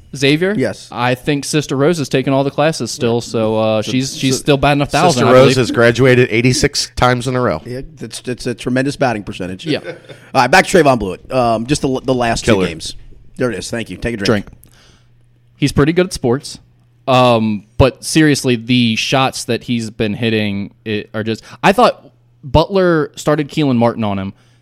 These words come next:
Speaker 1: and Keelan Martin isn't quick enough to, he kinda lets Trayvon do a little bit more off the dribble than you'd like.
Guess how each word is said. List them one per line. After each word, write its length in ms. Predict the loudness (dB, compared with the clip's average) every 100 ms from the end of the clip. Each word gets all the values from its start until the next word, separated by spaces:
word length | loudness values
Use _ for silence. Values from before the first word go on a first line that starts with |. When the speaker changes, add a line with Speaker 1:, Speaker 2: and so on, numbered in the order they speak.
| _
Speaker 1:
and 120 | -8
Keelan 280 | -2 0 2
Martin 300 | 4 2 0 -4
isn't 400 | -2 -2 -6 -18
quick 380 | -12 -2 -2
enough 400 | 0 -2 -2 -4 -4
to, 180 | -4 -4
he 140 | -8
kinda 260 | -4 -2 -2
lets 240 | -2 -6
Trayvon 540 | -6 -2 0 -2 -4 -2
do 180 | 0 2
a 20 |
little 200 | 0 -2
bit 120 | -2
more 180 | -2 -2
off 120 | -2
the 80 | -8
dribble 320 | -8 -6 -4
than 140 | -4
you'd 120 | -6 -4
like. 300 | -4 -4